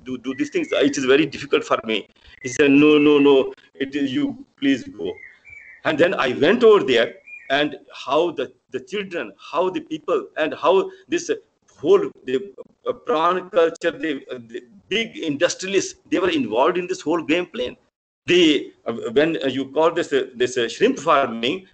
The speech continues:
and then shrimp, you know, that even the eggs of that, uh, uh, f-, the fish, they are collected on the tip of the tongue, and then they have, they are being put, they put in the, in the water,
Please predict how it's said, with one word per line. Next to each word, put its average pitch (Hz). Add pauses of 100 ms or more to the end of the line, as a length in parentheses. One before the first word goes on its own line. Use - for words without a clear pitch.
(140)
and 135
then 143
shrimp, 226
you 220
know, 175
that 170
even 190 (300)
the 151
eggs 226 (480)
of 139 (100)
that, 131
uh, 123 (140)
uh, 120
f-, 113
the 117
fish, 175
they 160
are 160 (200)
collected 143
on 135
the 202 (240)
tip 254
of 185
the 160
tongue, - (840)
and 143
then 196
they 170
have, 165
they 160
are 165
being 151
put, 196 (160)
they 143
put 190
in 165
the, 143
in 135
the 123
water, 104